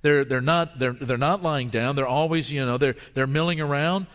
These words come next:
But sheep very rarely will lie down, and the reason is that sheep do not lay down unless they're peaceful. When they're anxious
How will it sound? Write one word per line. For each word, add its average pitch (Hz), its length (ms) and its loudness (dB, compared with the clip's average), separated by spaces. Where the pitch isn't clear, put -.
But 156 120 0
sheep 240 360 0
very 214 300 2
rarely 180 480 2
will 139 220 -4
lie 139 180 0
down, 135 460 -2
and 139 200 -2
the 131 60 -2
reason 175 340 -2
is 135 180 -2
that 131 120 -4
sheep 214 340 -4
do 135 120 -2
not 175 200 0
lay 170 160 0
down 143 540 -2
unless 135 460 -2
they're 139 120 -2
peaceful. 117 560 -8
When 123 140 -2
they're 156 240 -2
anxious 202 720 -6